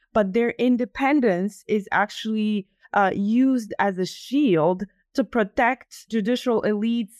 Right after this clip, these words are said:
from, uh, basically abusing their office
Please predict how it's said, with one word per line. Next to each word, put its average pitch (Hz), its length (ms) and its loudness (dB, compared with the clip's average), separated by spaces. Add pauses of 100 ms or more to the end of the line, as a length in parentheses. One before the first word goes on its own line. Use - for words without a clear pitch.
from, 208 520 2 (320)
uh, 202 260 2
basically 247 540 0
abusing 226 680 0
their 180 340 0
office 190 580 -2